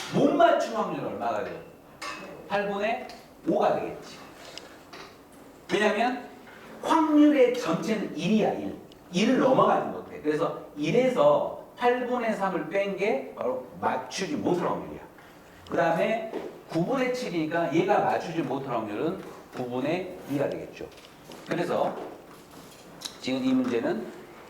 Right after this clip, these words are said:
두 학생이 모두 못 맞춰야 돼. 그럼 A가 못 맞출 확률 얼마야? A가 못 맞출 확률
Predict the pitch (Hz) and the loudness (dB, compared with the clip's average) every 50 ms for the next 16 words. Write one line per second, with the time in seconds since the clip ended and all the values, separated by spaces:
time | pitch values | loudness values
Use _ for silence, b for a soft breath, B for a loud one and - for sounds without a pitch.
0 | - - - - - - 226 254 262 254 240 233 - - 208 208 208 208 202 180 | -18 -18 -16 -10 -6 -2 0 4 4 4 4 4 2 0 -2 -2 -2 -2 -4 -4
1 | - - 269 - - - 311 311 311 302 285 - - - - - - - - - | -4 -2 0 4 4 6 6 4 4 2 0 0 0 -2 -6 -2 2 2 4 4
2 | 302 - - - - - - - - - - - - - - - 214 220 214 - | 4 2 2 0 -2 -4 -4 -6 -6 -10 -12 -14 -16 -20 -12 -4 -2 -2 2 4
3 | - 190 269 294 285 285 294 - - 226 214 233 247 247 233 240 226 196 196 190 | 4 4 6 4 6 6 4 4 4 2 0 2 2 2 2 2 0 -2 -2 -2
4 | 185 175 151 - - - - - 113 110 - - - - - - 220 220 - - | -2 -2 -2 -2 -2 -2 -2 -2 -2 -2 -4 -6 0 0 2 2 4 2 2 2
5 | - 147 147 156 156 151 - - - 123 110 107 104 98 95 95 | 2 0 2 2 2 2 2 0 -4 -4 -4 -4 -4 -6 -8 -8